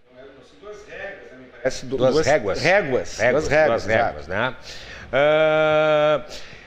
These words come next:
Speaker 2: a produção aqui tem uma imagem pra mostrar, doutor Guilherme, uma notícia já antiga, publicada no site do Instituto Brasileiro de Direito de Família,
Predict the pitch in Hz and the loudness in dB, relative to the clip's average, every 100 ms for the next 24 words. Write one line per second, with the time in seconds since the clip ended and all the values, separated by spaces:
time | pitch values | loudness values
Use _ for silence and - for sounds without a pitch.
0 | - - 170 196 214 - 240 233 175 208 | -20 -2 -2 2 0 2 2 2 0 -2
1 | 226 214 214 165 143 190 185 110 110 95 | 0 2 2 2 0 0 0 -2 -4 -2
2 | 131 123 110 90 - 165 175 117 98 92 | 0 0 0 -4 -2 0 0 -2 -4 -6
3 | 85 87 85 85 98 113 120 113 - 151 | -4 -4 -4 -4 -6 -4 -4 -4 -4 -4
4 | 127 113 143 127 - 160 156 127 120 117 | -2 0 0 -2 -2 -2 -2 -4 -6 -2
5 | 139 127 127 - 170 165 147 147 - 139 | 0 0 -4 -2 -2 -2 -4 -4 -6 -6
6 | 185 170 165 123 127 160 131 131 127 139 | -8 -2 -2 0 0 -2 -2 -6 -4 -2
7 | 156 151 139 - 175 120 120 143 123 90 | -2 -4 -12 -4 -2 -2 0 0 0 -2
8 | 73 | -4